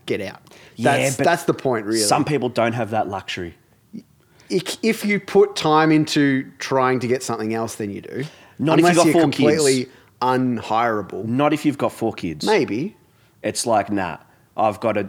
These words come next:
Speaker 2: I've gotta sacrifice my
Speaker 1: But then don't,
Speaker 2: enjoyment."
Speaker 1: if they're not, if then, if they're whinging about it, then shut up.
Speaker 2: Yeah.
Speaker 1: Because you're not allowed to. You've made that decision that that's gonna be your life.
Speaker 2: Yeah, yeah,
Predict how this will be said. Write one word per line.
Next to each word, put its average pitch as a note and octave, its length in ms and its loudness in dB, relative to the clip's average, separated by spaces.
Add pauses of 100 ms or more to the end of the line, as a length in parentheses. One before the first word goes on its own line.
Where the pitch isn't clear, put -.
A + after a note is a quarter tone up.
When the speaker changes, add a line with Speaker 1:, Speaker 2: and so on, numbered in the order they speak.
(140)
Speaker 2:
I've G#2+ 160 -2
gotta G#2+ 160 -2
sacrifice A2 1080 -4 (400)
my A2+ 680 0 (340)
Speaker 1:
But G3 140 0
then G3 140 4
don't, F#3+ 160 6
Speaker 2:
enjoyment." B2+ 420 2
Speaker 1:
if - 40 6
they're F3+ 100 4
not, E3+ 260 2
if D#3 160 -4
then, D#3 580 0
if C3 120 -2
they're C3+ 140 2
whinging D3+ 460 0
about G#2 300 -2
it, A2+ 120 -6
then G#2+ 100 -6
shut G2+ 260 -4
up. - 320 -8 (520)
Speaker 2:
Yeah. D4 280 2
Speaker 1:
Because D3 280 0
you're D3 80 2
not D3 140 4
allowed B2 360 0
to. A#2+ 80 -2
You've A#2 220 -2
made A#2+ 240 -2
that A2+ 140 -4
decision A2 360 -6
that G#2+ 120 -10
that's A2 180 -8
gonna A2+ 200 -6
be A2+ 120 -4
your G#2 120 -4
life. G#2 360 -6
Speaker 2:
Yeah, G#2 300 0
yeah, E2+ 240 -6